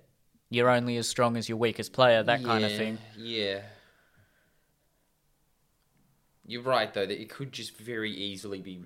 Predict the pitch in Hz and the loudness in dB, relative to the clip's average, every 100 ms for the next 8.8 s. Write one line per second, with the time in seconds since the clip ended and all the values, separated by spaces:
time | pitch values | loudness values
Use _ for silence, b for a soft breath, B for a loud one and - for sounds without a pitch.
0 | - 101 90 95 - 92 90 87 98 - | -14 -14 -14 -14 -10 -8 -10 -12 -16 -18
1 | - 95 90 - - - - 143 139 120 | -14 -14 -12 -12 -8 -6 0 0 0 -4
2 | 113 110 98 110 107 95 98 104 104 95 | -6 -8 -6 -4 -4 -6 -10 -8 -6 -6
3 | 95 95 101 101 104 98 95 95 101 101 | -8 -10 -6 -6 -4 -4 -6 -6 -4 -4
4 | 98 - - - 110 104 107 95 98 98 | -4 -6 -6 -4 -4 -4 -6 -10 -10 -8
5 | 98 90 - 92 85 - 107 _ b b | -8 -10 -12 -14 -12 -14 -16 _ b b
6 | - 110 101 98 98 - 104 101 98 - | -4 -4 -4 -6 -12 -8 -6 -6 -8 -8
7 | 104 95 95 - 95 90 92 98 107 110 | -6 -6 -8 -6 -8 -8 -10 -6 -4 -4
8 | 95 104 107 98 95 87 90 | -4 -4 -6 -12 -14 -12 -14